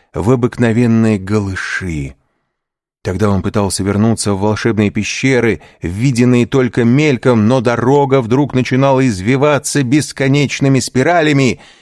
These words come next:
и он не находил входа. Тщетно искал он в своей утомленной памяти магическое слово, отворявшее арабскому рыбаку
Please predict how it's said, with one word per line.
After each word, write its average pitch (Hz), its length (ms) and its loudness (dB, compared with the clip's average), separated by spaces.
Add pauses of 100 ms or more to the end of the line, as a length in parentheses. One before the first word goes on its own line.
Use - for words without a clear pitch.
(340)
и 135 120 2
он 139 340 4
не 139 80 4
находил 135 480 2
входа. 104 640 0 (680)
Тщетно 113 640 -2
искал 107 720 -2
он 95 160 0
в - 60 -8
своей 98 420 -2
утомленной 92 580 0
памяти 98 640 -2 (460)
магическое 104 920 -4
слово, 92 720 -4 (640)
отворявшее 82 840 -6
арабскому 80 560 -6
рыбаку 80 640 -2